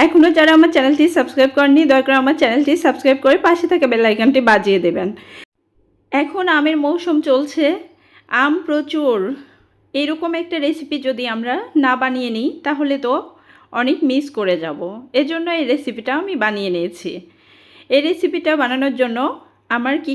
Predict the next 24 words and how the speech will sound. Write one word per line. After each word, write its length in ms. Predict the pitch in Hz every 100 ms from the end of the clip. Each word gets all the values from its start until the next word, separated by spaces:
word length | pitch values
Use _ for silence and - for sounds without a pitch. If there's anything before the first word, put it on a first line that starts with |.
| 277
কি 80 | 262
লাগছে, 320 | 185 220 - 208 208
চলুন 260 | 214 269 466 381
দেখে 220 | 247 269 233
নিই। 140 | 165 147 - _ _ _ _ _ _ _ _ _
এখানে 320 | - 294 311 320
আমি 120 | 302 294
নিয়েছি 400 | 262 262 269 - 320 508 - - 240
দুইটা 320 | 247 240 254 - 220
আম। 120 | 208 165 208 214 _ _ _ _ _ -
আমগুলো 460 | 277 302 311 330 330 262
আমি 200 | 233 262 440 - _ _ _
কেটে 300 | - 294 294 320 302
এরকম 320 | 277 285 330 -
কিউব 200 | - 294 302
করে 140 | 320 311 302
কেটে 200 | 220 220
নিয়েছি, 340 | 220 277 - 269 370 - - - 262
আটি 180 | 285 285 294
থেকে 180 | 302 311 269
আলাদা 260 | 240 247 277
করে 180 | 220 196 190
নিয়েছি। 380 | 190 185 - 170 185 _ _ _ _ _ _ _ _ _ _ _ _ _ _ _ _ _ _ _ _ _ _ _ _ _ _ _ _ _ _ _ _ _ _ _ _ _ _ _
এ 80 | 277